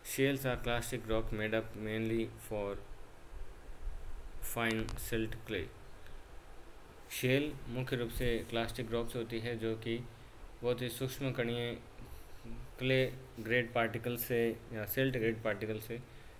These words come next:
बनी होती हैं। They are most abundant sedimentary rocks।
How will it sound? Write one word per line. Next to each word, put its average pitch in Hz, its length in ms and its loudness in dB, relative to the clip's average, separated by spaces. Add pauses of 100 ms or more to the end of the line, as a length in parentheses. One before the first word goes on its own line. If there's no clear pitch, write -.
(380)
बनी 110 180 2
होती 110 300 0
हैं। 127 180 -2
They 110 340 4
are 113 280 -4
most 123 280 0
abundant 113 420 0
sedimentary 104 640 -2
rocks। 95 300 -4